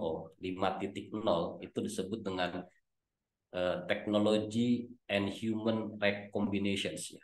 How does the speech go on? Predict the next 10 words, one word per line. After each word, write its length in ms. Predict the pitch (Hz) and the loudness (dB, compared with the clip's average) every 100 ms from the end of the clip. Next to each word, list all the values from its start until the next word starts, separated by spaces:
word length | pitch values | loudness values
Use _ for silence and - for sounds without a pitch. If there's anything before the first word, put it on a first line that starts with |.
| _ | _
Kombinasi 560 | 95 92 95 92 90 120 | -4 -2 -2 -2 -2 -2
antara 400 | 95 90 92 90 | -2 0 0 0
teknologi 880 | 90 - 92 92 90 90 107 107 - _ _ - - | -2 -4 -4 -2 -2 -4 -4 -6 -12 _ _ -18 -2
dan 240 | 95 95 | 0 2
human, 640 | 95 - 113 113 107 80 - | -2 -2 2 4 4 0 -6
sisi 320 | - 95 - 104 | -6 -4 0 2
yang 240 | 90 92 - _ | 2 0 -8 _
tidak 400 | 104 101 - - | -2 0 -2 -2
tampak 640 | - 95 92 98 - - - _ | 2 2 2 2 2 -2 -12 _
mental, 960 | - 92 92 92 92 92 87 80 - - | -6 0 0 0 -2 0 0 0 -6 -14